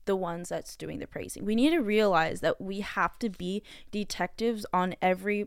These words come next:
part of our life because we've been, we've been conditioned and programmed to think that what is wrong is right,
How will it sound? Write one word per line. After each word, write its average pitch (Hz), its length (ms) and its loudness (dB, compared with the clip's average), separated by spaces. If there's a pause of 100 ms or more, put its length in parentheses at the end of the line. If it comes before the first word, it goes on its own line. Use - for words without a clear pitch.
(160)
part 190 260 0
of 202 80 0
our 190 160 2
life 180 340 0
because 185 300 -4
we've 185 240 -6
been, 208 340 -2
we've 208 220 -4
been 254 220 6
conditioned 208 540 -2
and 185 160 -4
programmed 214 680 2 (400)
to 226 160 2
think 233 320 2
that 202 260 4
what 196 260 4
is 196 220 0
wrong 185 720 4 (760)
is 190 460 2
right, - 360 -2